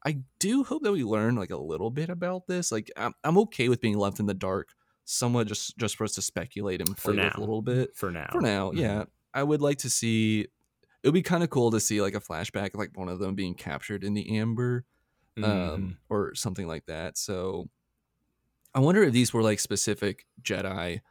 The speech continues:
Speaker 1: that, I wonder if, like, Palpatine just had, like, a list of people that he wanted captured in Amber, 'cause I can't imagine Vader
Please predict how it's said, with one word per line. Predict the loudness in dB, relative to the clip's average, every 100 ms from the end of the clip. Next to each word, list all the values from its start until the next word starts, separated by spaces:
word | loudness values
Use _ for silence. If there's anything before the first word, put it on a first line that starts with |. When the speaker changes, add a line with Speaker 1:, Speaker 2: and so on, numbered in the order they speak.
| _ _ _
Speaker 1:
that, | -4 -4 -6 _ 0
I |
wonder | 2 4
if, |
like, | 2 -2 -6
Palpatine | -4 -2 -4 -2 0
just | 0 -4
had, | -4
like, | -4 -4
a |
list | -4 -2 -2 -2
of | -4
people | -8 -8 -6
that | -6
he | -6 -8
wanted | -6 -4 -4 -2 -2 -2 -10 _ _ _ _
captured | -6 -4 -2 -2 -2
in | -2
Amber, | -4 -4 -4 -6
'cause | -6
I | -8
can't | -2 0
imagine | 2 2 0 -2 -4
Vader | -4 -6 -6 -6 -8